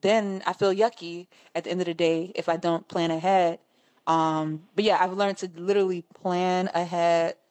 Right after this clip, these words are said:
Go, I have a, a schedule now. I go grocery shopping every Sunday.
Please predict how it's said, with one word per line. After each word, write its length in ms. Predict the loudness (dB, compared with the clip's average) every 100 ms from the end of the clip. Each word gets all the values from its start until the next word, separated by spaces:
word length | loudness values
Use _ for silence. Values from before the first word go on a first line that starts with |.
| _ _
Go, 200 | 2 2 2
I 120 | -4
have 260 | -2 -4 -2
a, 200 | -6 -8 -16
a 40 |
schedule 480 | -20 0 2 2 -2
now. 300 | -2 0 0
I 40 | -2
go 160 | -4
grocery 340 | -2 -2 -2 -6
shopping 360 | -6 -4 -4
every 200 | -4 -4
Sunday. 960 | -4 -2 0 2 4 4 2 2 0